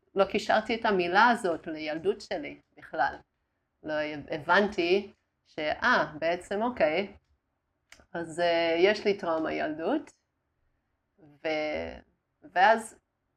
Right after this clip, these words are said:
כשיש לו שם, אז אפשר יותר, אה, להבין אותו ולעבוד איתו.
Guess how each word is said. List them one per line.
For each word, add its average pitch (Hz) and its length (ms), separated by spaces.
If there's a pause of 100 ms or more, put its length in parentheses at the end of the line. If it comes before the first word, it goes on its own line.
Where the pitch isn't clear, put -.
(120)
כשיש 190 420
לו 185 120
שם, 415 280 (120)
אז 294 140
אפשר 285 340
יותר, 262 300
אה, 262 200
להבין 240 460
אותו 254 200
ולעבוד 151 640
איתו. 202 280